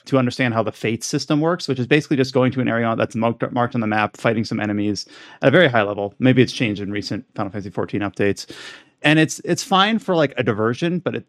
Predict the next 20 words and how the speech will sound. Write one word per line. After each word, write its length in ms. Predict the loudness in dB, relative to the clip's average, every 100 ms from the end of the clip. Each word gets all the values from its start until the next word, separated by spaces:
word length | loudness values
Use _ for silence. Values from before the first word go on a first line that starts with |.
| -14
it's 140 | -6
not 160 | -4 -2
something 220 | -4 0
that 120 | 0
can 120 | 0 -2
really 180 | -2
carry 260 | -2 0 0
a 40 | 2
game 340 | -2 -2 -4 -6
in 140 | -8
an 100 | -8
interesting 380 | -8 -8 -8 -6
way. 340 | -2 -2 -2 _ -20 _ _ _ _ -18 -4
And 100 | 0
that's, 180 | 0 -2
that's 240 | -2 0 2
what 80 |
New 100 | 2
Genesis 480 | 4 2 0 -2 -4
is, 380 | -2 -2 -4 -6